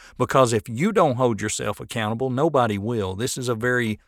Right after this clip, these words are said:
quote unquote lonesome business. There's no board meetings. There's no team.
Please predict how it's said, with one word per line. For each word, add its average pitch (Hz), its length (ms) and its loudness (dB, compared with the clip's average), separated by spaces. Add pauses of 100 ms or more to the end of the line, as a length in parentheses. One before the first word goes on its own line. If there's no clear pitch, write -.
(260)
quote 135 260 8
unquote 123 540 2
lonesome 113 540 -2
business. 110 480 -2
There's 113 240 -4
no 131 160 4
board 113 360 2
meetings. 110 420 -4
There's 110 200 -4
no 127 180 2
team. 117 580 0